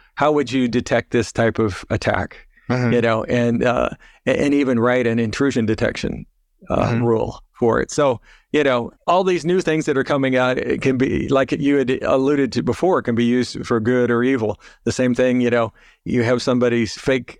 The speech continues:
Speaker 1: video personality and voice cloned, and, uh, you know, you imitate the C F O and you say, "Hey, I need to have this quarter million, you know, moved this afternoon." <laughs>
Speaker 2: Sure.
Speaker 1: That sort of
Speaker 2: Yeah,
Speaker 1: thing,
Speaker 2: sure.
Speaker 1: so.
Speaker 2: Yeah, I look forward to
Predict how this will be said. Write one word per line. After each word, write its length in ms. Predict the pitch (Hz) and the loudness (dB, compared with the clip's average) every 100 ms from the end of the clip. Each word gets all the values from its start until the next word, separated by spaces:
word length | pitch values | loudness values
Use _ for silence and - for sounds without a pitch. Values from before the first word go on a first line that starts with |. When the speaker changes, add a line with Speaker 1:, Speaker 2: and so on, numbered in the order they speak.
| - | -6
Speaker 1:
video 480 | 120 135 131 127 123 | 0 2 2 2 0
personality 680 | - 135 - 123 120 123 | 0 -2 0 0 2 2
and 140 | 117 110 | 0 0
voice 500 | 123 131 123 - - _ _ - | 2 2 -2 -8 -18 _ _ -4
cloned, 500 | 143 131 127 127 117 _ - - | 2 2 2 0 -4 _ -16 -2
and, 360 | 120 117 120 | 0 0 0
uh, 280 | - 55 - - | 0 0 0 -2
you 200 | - 117 | 0 0
know, 180 | 110 113 208 185 _ _ _ _ _ _ _ | 0 -4 -10 -18 _ _ _ _ _ _ _
you 280 | - 117 113 | 0 2 2
imitate 440 | 131 131 - 123 127 | 2 0 0 -2 0
the 100 | 117 | -2
C 340 | 104 - 120 | -4 0 0
F 160 | 113 131 | 2 2
O 260 | 131 120 | 2 2
and 140 | 117 110 | 0 -2
you 80 | |
say, 200 | - 113 | -2 0
"Hey, 160 | 107 107 | 0 0
I 60 | 107 | 0
need 180 | 107 | 0
to 60 | 104 | 0
have 180 | 110 101 | 0 0
this 140 | 101 | -2
quarter 220 | - 113 | 0 0
million, 380 | 101 104 101 98 - _ | 2 0 0 -4 -12 _
you 120 | 120 110 | -2 0
know, 220 | 107 110 _ - _ - | -2 -4 _ -20 _ -4
moved 440 | 123 120 113 - | 0 2 0 -2
this 160 | 120 - | -4 0
afternoon." 600 | 110 - 107 110 98 98 - | -2 0 -2 0 -2 -6 -6
<laughs> 240 | 135 - | -6 -2
Speaker 2:
Sure. 200 | 127 131 | 0 0
Speaker 1:
That 140 | 123 - | 0 -2
sort 160 | 123 | 0
of 40 | 123 | 0
Speaker 2:
Yeah, 60 | |
Speaker 1:
thing, 140 | 110 113 | 0 -2
Speaker 2:
sure. 200 | 131 117 | 0 -2
Speaker 1:
so. 200 | 113 110 _ _ - | -4 -8 _ _ 0
Speaker 2:
Yeah, 160 | 160 | 0
I 120 | 160 175 | 2 0
look 200 | 233 - | 0 0
forward 400 | 196 190 147 - | 0 0 -2 -2
to 440 | 165 139 117 | 0 0 0